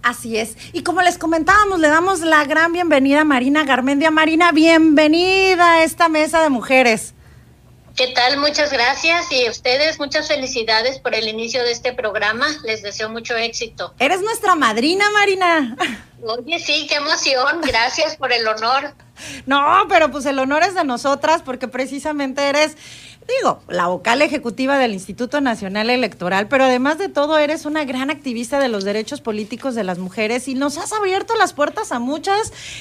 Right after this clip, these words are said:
Speaker 1: no diré de cuánto tiempo, pero ya tienes caminito andado y precisamente <laughs> con dos, tres, eh, encontronazos con los varones, ¿no? Porque de repente es complicado este tema.
Speaker 2: Así es, fíjate que,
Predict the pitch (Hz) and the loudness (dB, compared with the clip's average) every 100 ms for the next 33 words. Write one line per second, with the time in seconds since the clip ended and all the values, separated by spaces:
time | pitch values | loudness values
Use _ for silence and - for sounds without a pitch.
0 | - - 403 480 523 480 453 392 359 359 | -18 -12 0 4 6 6 4 2 2 0
1 | 339 277 302 415 302 240 233 294 320 320 | -2 0 0 2 2 4 2 2 0 0
2 | 370 277 240 240 262 311 320 277 262 269 | 0 -2 0 0 0 2 4 4 6 4
3 | 285 285 220 254 262 277 320 311 285 339 | 2 -2 -4 -4 0 2 2 2 2 2
4 | 294 349 302 - - - - 277 - - | 2 2 2 -4 -10 -12 -14 -16 -16 -14
5 | - 320 311 392 440 392 415 453 494 370 | 0 2 4 2 0 -2 2 4 2 0
6 | 294 240 226 240 240 233 277 262 262 240 | -6 -4 -2 0 0 0 0 2 2 2
7 | 220 - 359 440 370 349 269 226 196 247 | 0 -2 -6 -6 -4 0 0 2 2 2
8 | 311 302 339 311 285 247 226 233 262 262 | 2 0 0 -2 0 2 2 0 -4 -4
9 | 359 320 220 208 240 254 262 247 - 208 | -2 -2 -2 -4 0 0 0 -4 -4 -4
10 | 190 170 - _ _ _ _ _ _ _ | -4 -10 -14 _ _ _ _ _ _ _
11 | - 214 - 269 247 254 277 320 302 349 | -2 0 0 0 2 0 -2 -4 -4 -2
12 | 349 285 285 233 214 | -4 -4 -2 0 -2